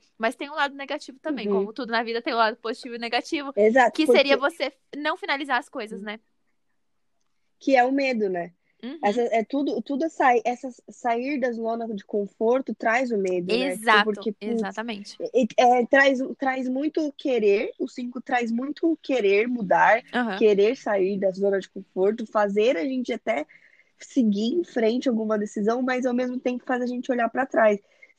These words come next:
Speaker 2: Tipo, "Nossa, meu, e agora? E se eu não conseguir aquilo?", né? Tipo,
Speaker 1: Sim.
Speaker 2: é isso.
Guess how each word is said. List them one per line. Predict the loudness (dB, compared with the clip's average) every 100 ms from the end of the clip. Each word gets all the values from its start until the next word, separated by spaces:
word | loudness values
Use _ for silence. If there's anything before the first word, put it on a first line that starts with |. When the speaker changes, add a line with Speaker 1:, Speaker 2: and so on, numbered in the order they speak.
| _
Speaker 2:
Tipo, | -2 0 0 2 2 4
"Nossa, | 4 4 2 -2
meu, | 0 2
e | 2
agora? | 2 2 4 4 2
E |
se | -4
eu |
não | -6
conseguir | -4 -6 -4 -2 -2 0 2 0
aquilo?", | 0 -4 -2 -2 -6 -12 -10
né? | -2 0 0
Tipo, | -2 -6 -4 -4
Speaker 1:
Sim. | -6 -12 -6 -4 0
Speaker 2:
é | 2
isso. | 2 0 -6 -20